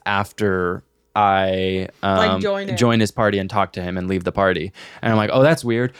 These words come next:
Speaker 1: So I go to log back in, and I'm able to log back in, and I'm like, "What the fuck?" Like, that was so weird. And then so I joined his party again, and I just, like, wanted to chop it up with him. And he was, like,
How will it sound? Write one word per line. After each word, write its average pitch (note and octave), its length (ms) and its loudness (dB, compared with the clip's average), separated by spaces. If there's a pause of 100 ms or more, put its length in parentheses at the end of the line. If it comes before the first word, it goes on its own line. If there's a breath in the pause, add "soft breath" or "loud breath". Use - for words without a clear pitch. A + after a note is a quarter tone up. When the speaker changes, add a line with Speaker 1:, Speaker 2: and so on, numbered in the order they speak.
(120 loud breath)
Speaker 1:
So B2 100 0
I A#2+ 60 4
go C#3+ 120 4
to D#3+ 80 6
log B2+ 240 2
back A2 240 -2
in, G2+ 460 -2 (160)
and B2 80 2
I'm B2 100 2
able D3 220 4
to D#3 80 2
log A2 320 2
back G#2 260 -4
in, A2 440 -4 (480 loud breath)
and A2 720 0 (160)
I'm G#2 120 -2
like, G2+ 260 0
"What G#2 200 0
the A2+ 120 0
fuck?" A2 420 -2
Like, G#2 340 -2 (300)
that A2 160 2
was A2+ 120 2
so A#2 160 2
weird. A#2+ 360 0 (240 loud breath)
And B2 120 2
then C3 140 4
so C3+ 140 2
I B2 80 4
joined A#2 180 0
his A#2+ 120 -2
party A#2+ 260 0
again, A2+ 400 0
and G#2+ 240 -2
I G#2 100 2
just, G#2 260 -2
like, F#2+ 300 0 (100)
wanted G#2+ 220 0
to A2 80 2
chop A#2 320 -2
it G#2 80 0
up A#2 140 0
with A2 140 -2
him. G#2+ 220 -4
And G#2+ 120 -6
he A2+ 100 0
was, G#2+ 180 2
like, G#2+ 300 2